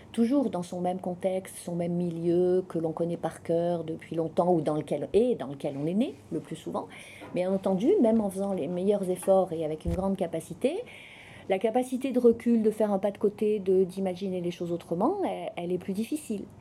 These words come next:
Et quand on va dans un autre pays qui a une autre histoire, un autre contexte, une autre situation, on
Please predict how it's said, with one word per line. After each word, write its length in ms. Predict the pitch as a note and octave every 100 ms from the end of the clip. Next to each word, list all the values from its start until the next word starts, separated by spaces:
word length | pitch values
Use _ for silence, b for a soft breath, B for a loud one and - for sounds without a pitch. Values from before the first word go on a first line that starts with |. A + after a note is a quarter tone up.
| B B B B -
Et 100 | G#3+
quand 260 | E4 F4 E4
on 60 |
va 480 | B3+ B3+ B3 A3+ G3 E3 - -
dans 160 | F#3 F#3+
un 100 | F#3+
autre 220 | F#3 F#3+
pays 340 | F#3+ G#3 G4
qui 160 | - G#3+
a 40 |
une 160 | F#3 F3+
autre 180 | F3 -
histoire, 460 | - - G3+ C4+
un 120 | B3+ F#3+
autre 220 | F#3+ E3+
contexte, 680 | E3+ D#3+ G3 A#3 C4+ -
une 120 | F#3+ F#3
autre 240 | F#3 F3+
situation, 600 | - - F#3 F3+ - F4 B4 B B B B B - -
on 540 | G3+ G3 F#3 F3+ E3+